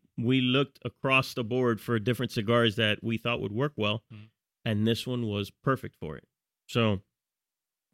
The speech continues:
Speaker 1: uh, so I would highly recommend that.
Speaker 2: Awesome.
Speaker 1: Uh, now, if someone is interested in buying Harry Blues gin,
Speaker 2: Mm-hmm.
Speaker 1: uh, how do they get it right now?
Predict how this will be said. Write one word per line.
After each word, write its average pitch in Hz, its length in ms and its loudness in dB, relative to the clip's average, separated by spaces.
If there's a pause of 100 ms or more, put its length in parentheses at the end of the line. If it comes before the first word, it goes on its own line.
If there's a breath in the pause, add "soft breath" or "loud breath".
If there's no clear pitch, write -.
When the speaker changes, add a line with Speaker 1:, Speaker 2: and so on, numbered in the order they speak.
(100)
Speaker 1:
uh, 110 280 -4 (180)
so - 160 -2
I 123 80 6
would 120 140 2
highly 139 240 4
recommend 107 420 0
that. 101 180 -4 (220)
Speaker 2:
Awesome. 113 260 -18 (160)
Speaker 1:
Uh, 110 220 2
now, 127 300 6 (400)
if 131 120 8
someone 190 480 4
is 135 240 0
interested 143 440 0
in 110 100 2
buying 113 400 0 (140)
Harry 127 240 4
Blues 110 340 0
gin, - 320 0 (100)
Speaker 2:
Mm-hmm. - 600 -12
Speaker 1:
uh, 107 240 6 (100)
how 127 220 2
do 147 80 6
they 127 160 6
get 107 300 2
it 104 160 0
right 95 200 -4
now? - 220 -10